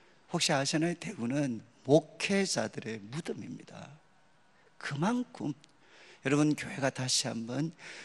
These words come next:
영적으로 회복하기에는 무덤이라는 표현을 쓸 만큼 우리는 영적으로 사실은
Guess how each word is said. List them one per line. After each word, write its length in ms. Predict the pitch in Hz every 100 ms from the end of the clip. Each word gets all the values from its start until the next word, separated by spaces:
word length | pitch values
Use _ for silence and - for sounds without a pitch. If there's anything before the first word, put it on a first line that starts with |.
| - 143
영적으로 680 | 185 262 - - 208 202 185
회복하기에는 1080 | 220 277 202 - 131 120 131 92 104 139 120 - _ _ - - - -
무덤이라는 880 | - 180 339 359 302 254 220 214 220
표현을 380 | - - 170 175
쓸 260 | 170 - 127
만큼 800 | 123 127 127 - 110 120 123 104 - - - - -
우리는 360 | 147 165 165
영적으로 640 | 127 135 143 - 104 104 143
사실은 680 | - 147 - 143 139 127